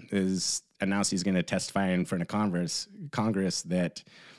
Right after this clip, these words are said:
Joe Biden, also known as the big guy in the leaked emails, was on speakerphone on these extremely lucrative and multiple business dealings, using my finger quotes there, that all of a sudden we have an alien invasion."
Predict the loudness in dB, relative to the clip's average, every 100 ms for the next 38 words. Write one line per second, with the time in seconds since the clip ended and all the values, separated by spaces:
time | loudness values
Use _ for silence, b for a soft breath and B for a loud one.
0 | B 2 4 6 4 4 2 2 2 4
1 | 4 4 4 2 0 2 2 4 2 2
2 | 4 4 4 2 2 0 2 0 2 2
3 | 4 4 2 2 2 2 2 0 0 0
4 | 2 2 2 2 2 0 b b b b
5 | b b -8 -6 -6 -6 0 2 2 2
6 | 2 2 0 -6 -12 -6 2 4 4 2
7 | 2 2 0 0 2 4 4 4 2 0
8 | 0 2 2 4 4 2 4 2 4 4
9 | 4 2 2 2 4 2 2 2 2 2
10 | 2 0 2 2 2 -2 B B B B
11 | B B B _ -20 -20 _ _ -2 0
12 | -2 _ _ _ _ -2 2 4 4 4
13 | 2 0 2 4 4 4 4 4 2 2
14 | 0